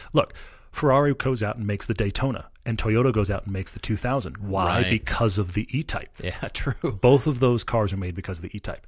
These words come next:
Speaker 1: The, uh, the two forty, the original two forty, the E-Type.
Speaker 2: That's a great example of designers looking at everybody else. It still
Speaker 1: Mm-hmm.
Speaker 2: happens
Speaker 1: Mm-hmm.
Speaker 2: to this day, but
Speaker 1: Totally.
Speaker 2: ev-, other designers being influenced, and then they put their own take on,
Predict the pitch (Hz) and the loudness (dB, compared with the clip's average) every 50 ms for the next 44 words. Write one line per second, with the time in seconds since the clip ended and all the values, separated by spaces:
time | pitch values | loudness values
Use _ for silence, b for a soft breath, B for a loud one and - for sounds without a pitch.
0 | B B B B B B 113 104 120 117 110 110 110 107 110 104 110 - - - | B B B B B B 0 2 4 4 4 4 2 0 0 0 -2 -2 0 0
1 | 156 - - - 180 202 214 175 92 - 95 117 120 147 139 - - 160 147 - | 0 -2 0 0 0 0 0 0 -2 -4 -4 -4 -2 -2 -2 -2 -2 -2 -2 0
2 | 220 208 196 78 76 b b b b b _ - 127 - 151 156 - - 101 - | -2 -2 -2 -4 -6 b b b b b _ -12 -8 -6 -6 -6 -4 -4 -6 -8
3 | - B B B B B B B B B B B - 202 - - - 131 160 175 | -10 B B B B B B B B B B B -6 -2 0 0 0 2 2 2
4 | 175 170 156 120 - - 127 123 127 - 127 110 107 - - 107 110 104 98 104 | 4 4 2 0 0 0 0 0 0 0 0 -2 -2 0 0 0 0 0 -2 -6
5 | - - - 123 123 127 117 107 104 110 110 117 120 120 113 104 95 - 110 110 | -10 -12 -12 -6 -4 -2 -2 0 0 0 0 0 0 0 0 0 -2 -2 -2 -2
6 | 117 120 131 135 - 180 151 120 113 110 131 110 110 107 101 104 95 87 80 - | 0 0 0 0 0 -2 -2 0 0 0 0 0 0 0 0 0 0 0 0 0
7 | - 101 98 87 78 123 180 170 180 - 107 98 185 90 - - - 151 143 - | -2 0 0 4 4 4 6 6 4 4 6 6 4 4 4 2 4 4 4 4
8 | - 147 151 143 123 110 101 101 127 117 127 147 185 - - - - - - - | 4 4 6 6 4 4 2 2 2 2 2 2 0 -4 -8 -12 -16 -6 2 4
9 | 151 160 185 185 160 151 135 120 127 123 127 127 107 107 123 120 117 - 131 143 | 6 8 8 8 8 8 6 6 6 6 4 4 4 4 4 2 2 2 2 0
10 | 139 - - 117 104 101 - - 117 117 120 127 127 123 - - 147 - 127 120 | 0 0 0 0 0 0 0 0 0 0 2 2 2 0 0 0 0 2 0 0
11 | - - 127 131 123 117 - - 160 170 - 127 110 107 104 101 | 2 2 2 2 2 2 4 4 4 4 4 4 4 4 4 0